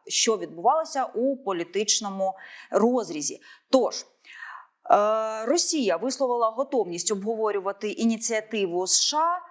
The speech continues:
хоча деякі росі-, російські посадовці вважають її лише тимчасовою пере-,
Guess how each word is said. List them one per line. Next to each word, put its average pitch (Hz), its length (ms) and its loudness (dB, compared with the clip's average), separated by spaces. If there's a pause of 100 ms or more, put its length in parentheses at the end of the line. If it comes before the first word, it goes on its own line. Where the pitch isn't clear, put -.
(180)
хоча 247 320 2
деякі 202 480 -2
росі-, 208 640 -2
російські 220 540 0
посадовці 214 640 -2
вважають 196 520 0
її 196 80 -2
лише 196 260 -2
тимчасовою 196 600 -2
пере-, 202 380 -4